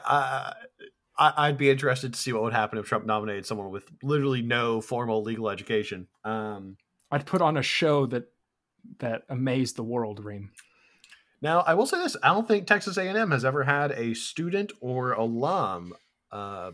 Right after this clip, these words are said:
Speaker 1: be nominated to the Supreme Court. So
Speaker 2: It'll be a first time for everything. It'll be great.
Speaker 1: All right.
Speaker 2: Hey, if
Speaker 1: Jack,
Speaker 2: they stack
Speaker 1: before
Speaker 2: the court, I could truly be the twelfth man.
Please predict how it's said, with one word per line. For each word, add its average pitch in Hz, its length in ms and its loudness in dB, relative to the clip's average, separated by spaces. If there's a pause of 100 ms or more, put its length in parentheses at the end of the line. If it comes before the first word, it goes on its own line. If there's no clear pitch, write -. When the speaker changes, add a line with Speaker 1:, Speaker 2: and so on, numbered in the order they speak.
Speaker 1:
be 113 120 -6
nominated 113 440 -2
to - 80 -14
the 95 60 -12
Supreme 113 300 -8
Court. 135 380 -4
So 92 640 -8 (560)
Speaker 2:
It'll 139 140 0
be 139 200 4
a - 100 -2
first - 280 6
time 170 200 4
for 139 160 -2
everything. 120 400 -4 (640)
It'll 120 120 -12
be 120 60 -4
great. 117 320 -4 (300)
Speaker 1:
All 143 120 8
right. 123 120 4 (640)
Speaker 2:
Hey, 180 160 8
if 285 60 12
Speaker 1:
Jack, - 60 2
Speaker 2:
they 226 120 10
stack 175 300 6
Speaker 1:
before 220 140 8
Speaker 2:
the - 40 4
court, 208 340 12
I 147 100 8
could 151 140 2
truly 190 340 8
be 175 160 4
the 160 100 2
twelfth 143 360 2
man. 151 300 0